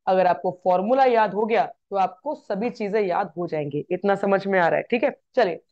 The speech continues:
तो अब यहाँ पर हम लोग एक एक करके, क्योंकि मैंने ये डिटेल्ड वीडियो आपको दिया हुआ है, मैं थोड़ा सा जल्दी पढ़ाऊंगी इस चीज को। जब आप distance की बात करें तो distance का formula क्या होता है? सिंपल, Distance को आप D के साथ denote करते हैं, ठीक है। नहीं ज़ारा, नहीं हुई class, नहीं, नहीं हुई class,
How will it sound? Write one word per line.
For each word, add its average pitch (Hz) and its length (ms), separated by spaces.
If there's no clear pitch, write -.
तो 233 60
अब 233 240
यहाँ 240 180
पर 240 180
हम 226 120
लोग 226 140
एक 208 100
एक 196 80
करके, 180 200
क्योंकि 196 180
मैंने 226 220
ये 247 120
डिटेल्ड 220 520
वीडियो 208 240
आपको 190 240
दिया 190 200
हुआ 220 200
है, 269 100
मैं 196 220
थोड़ा 202 200
सा 202 140
जल्दी 185 300
पढ़ाऊंगी 196 340
इस 208 140
चीज 202 140
को। - 280
जब 330 100
आप 254 140
distance 285 400
की 240 120
बात 180 360
करें 254 200
तो 240 60
distance 226 380
का 240 80
formula 220 320
क्या 240 160
होता 247 200
है? 170 80
सिंपल, - 480
Distance 208 300
को 220 100
आप 196 200
D 190 100
के 202 100
साथ 208 120
denote 196 280
करते 214 200
हैं, 277 160
ठीक 190 140
है। 285 120
नहीं 277 200
ज़ारा, 226 220
नहीं 247 220
हुई 233 100
class, 190 300
नहीं, 214 260
नहीं 196 260
हुई 185 140
class, 175 400